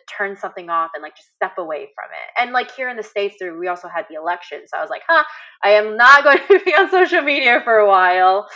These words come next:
Um, so it's very important for me to step away from my mental state. Um, but in terms of where my clients find me, they find me a lot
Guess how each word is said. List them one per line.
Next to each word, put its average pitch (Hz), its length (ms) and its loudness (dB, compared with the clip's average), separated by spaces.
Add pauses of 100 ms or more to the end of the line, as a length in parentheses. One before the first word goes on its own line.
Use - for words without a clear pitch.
(320)
Um, 196 240 4
so 208 100 2
it's 196 80 -2
very 220 140 0
important 214 300 -6
for 190 60 -16
me 175 140 -12
to - 60 -20
step 170 200 -8
away 165 280 -12
from 160 240 -12
my 143 240 -10 (120)
mental 160 520 -12 (100)
state. - 360 -12 (460)
Um, 170 440 -4
but 202 100 -2
in 202 120 -8
terms 302 360 -10
of 220 140 -6
where 196 160 -4
my 185 100 -8
clients 285 340 -14
find 190 140 -12
me, 185 180 -12
they 262 220 -14
find 294 160 -10
me 403 80 -6
a 294 60 -6
lot 240 220 -4